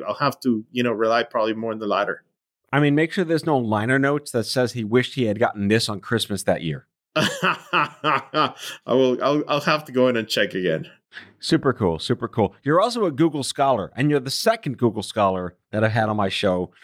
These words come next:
Speaker 2: And now I'm a Google Scholar 'cause my Google Scholar friend said, "Here's all you need to do to be a Google <laughs> Scholar."
Speaker 1: You know, it's incredibly useful. Now, I, I have to tell you, I look for that a lot. And, and the first time I was told about it, I, you know, I went and created the profile.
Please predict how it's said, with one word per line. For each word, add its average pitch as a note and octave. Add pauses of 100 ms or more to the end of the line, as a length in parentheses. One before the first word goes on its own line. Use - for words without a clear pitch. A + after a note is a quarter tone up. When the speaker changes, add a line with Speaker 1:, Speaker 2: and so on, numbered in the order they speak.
(160)
Speaker 2:
And C3
now D3
I'm F3+
a F3+
Google A#2
Scholar A2
'cause G#2+
my A#2+ (140)
Google C3
Scholar A#2+
friend C3+
said, B2 (220)
"Here's C#4+
all A#3+
you G#3
need G#3+
to E3
do D3 (300)
to D#3+
be G#3
a F3+
Google F#3+
<laughs> -
Scholar." D3 (540)
Speaker 1:
You G#3+
know, C#4
it's B3
incredibly C#4
useful. C#3
Now, E3
I, F3+
I D3+
have G#3+
to -
tell F3
you, D3+
I C#3
look D#3
for E3
that C#3+
a F#3
lot. D#3
And, C3+
and A#2+
the A#2+
first E3+
time D#3
I C3
was B2+
told F3
about A#2+
it, A#2+
I, A#2+
you B2+
know, A#2+
I A#2
went C3
and A#2
created C3
the -
profile. C3